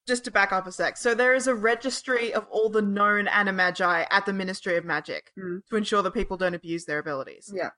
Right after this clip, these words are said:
Speaker 1: So it is illegal to be an unregistered animagus. You must disclose that you're an animagus to the Ministry. You have to list your animal form,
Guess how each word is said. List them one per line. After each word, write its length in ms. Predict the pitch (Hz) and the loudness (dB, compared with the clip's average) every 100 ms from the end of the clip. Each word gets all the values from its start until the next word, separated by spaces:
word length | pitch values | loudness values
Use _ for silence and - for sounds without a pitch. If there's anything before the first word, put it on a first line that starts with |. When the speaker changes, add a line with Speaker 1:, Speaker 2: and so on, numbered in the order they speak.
| - | -4
Speaker 1:
So 400 | - 226 220 220 - - | 2 6 6 4 0 -4
it 120 | 240 | 0
is 200 | 233 - | 0 0
illegal 540 | 214 226 214 214 196 196 | 0 2 2 2 0 0
to 100 | 208 | -2
be 120 | 196 | -2
an 60 | 190 | 0
unregistered 560 | 180 180 180 185 - 170 | 0 2 0 0 -6 -4
animagus. 540 | 170 165 160 - 156 170 | -4 -6 -8 -10 -12 -8
You 120 | 190 | -4
must 640 | 190 196 208 226 - - | -2 2 2 0 -4 -6
disclose 640 | 214 208 - 208 190 180 | -6 -6 0 2 4 2
that 100 | - | -2
you're 140 | 180 180 | -2 0
an 60 | |
animagus 540 | 175 175 175 170 165 - | 0 0 -2 0 -2 -4
to 120 | - | -6
the 100 | 196 | -4
Ministry. 600 | 208 180 175 175 160 151 _ _ _ | -2 -4 -6 -2 -2 -2 _ _ _
You 100 | 202 | -4
have 180 | 208 208 | 0 0
to 100 | - | 2
list 240 | 202 202 - | 0 0 0
your 120 | 196 | 0
animal 320 | 202 214 214 | 2 2 0
form, 580 | 208 202 190 190 190 190 | 0 0 2 2 0 -4